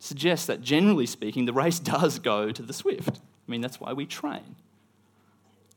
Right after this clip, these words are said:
And food goes to the wise. The farmer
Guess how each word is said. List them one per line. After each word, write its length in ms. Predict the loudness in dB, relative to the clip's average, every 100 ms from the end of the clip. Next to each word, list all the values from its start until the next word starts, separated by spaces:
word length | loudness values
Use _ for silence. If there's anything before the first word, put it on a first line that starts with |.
| _ _ -6
And 400 | -2 0 -2 -4
food 460 | 4 6 6 2
goes 240 | 2 2 0
to 80 |
the 100 | -2
wise. 440 | 0 -2 -2 -6 -8
The 100 | -8
farmer 520 | -2 0 2 0